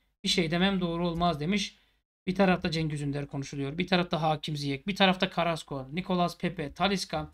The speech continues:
Şimdi şunu söyleyeyim. Futbolun bir gerçeği var.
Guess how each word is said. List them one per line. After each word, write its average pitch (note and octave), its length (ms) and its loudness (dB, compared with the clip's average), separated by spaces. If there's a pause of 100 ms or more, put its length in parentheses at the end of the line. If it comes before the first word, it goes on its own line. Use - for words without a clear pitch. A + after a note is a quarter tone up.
(880)
Şimdi A#3+ 240 4
şunu A#3 220 4
söyleyeyim. F#3 300 6
Futbolun A3 560 0
bir G3+ 60 2
gerçeği F3+ 500 4
var. - 280 -6